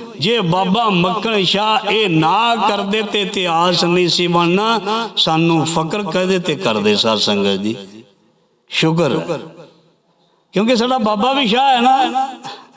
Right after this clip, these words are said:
ਸ਼ੁਰੂ ਤੋਂ ਹੀ ਸ਼ਾਹਾਂ ਦਾ ਹੀ ਪਰਿਵਾਰ ਚੱਲਿਆ ਹੈ।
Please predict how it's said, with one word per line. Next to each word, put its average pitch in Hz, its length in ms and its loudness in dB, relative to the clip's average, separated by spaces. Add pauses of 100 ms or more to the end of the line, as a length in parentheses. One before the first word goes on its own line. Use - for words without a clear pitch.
(220)
ਸ਼ੁਰੂ 269 300 2
ਤੋਂ 285 120 2
ਹੀ 277 80 2
ਸ਼ਾਹਾਂ 277 440 2
ਦਾ 285 100 2
ਹੀ 285 60 0
ਪਰਿਵਾਰ 254 400 2
ਚੱਲਿਆ 254 500 2
ਹੈ। 285 260 -2